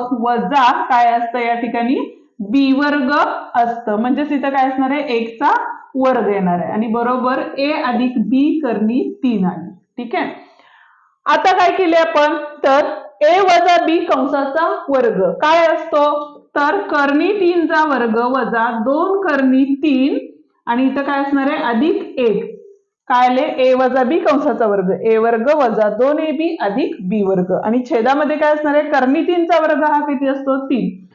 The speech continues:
आणि वजा एक. ठीक आहे, बरोबर ए अधिक बी कर्णी तीन. आता काय करता येईल बघा आपल्याला, हे जर सोडवून घेतलं, कर्णी तीन चा वर्ग हा किती असतो, तीन असतो. ठीक आहे, वजा दोन कर्णी तीन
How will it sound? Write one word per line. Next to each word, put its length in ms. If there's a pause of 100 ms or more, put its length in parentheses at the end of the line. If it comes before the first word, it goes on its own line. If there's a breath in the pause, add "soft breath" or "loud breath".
(240 soft breath)
आणि 180
वजा 380 (320)
एक. 280 (120)
ठीक 260
आहे, 200 (680)
बरोबर 560 (580)
ए 200 (120)
अधिक 440
बी 420
कर्णी 340 (120)
तीन. 580 (420 loud breath)
आता 260
काय 220
करता 260
येईल 180
बघा 180
आपल्याला, 300
हे 140
जर 160
सोडवून 420
घेतलं, 320
कर्णी 360
तीन 240
चा 140
वर्ग 280
हा 200
किती 300
असतो, 420 (160)
तीन 300
असतो. 360
ठीक 220
आहे, 160 (440 loud breath)
वजा 400 (280)
दोन 400
कर्णी 460 (120)
तीन 460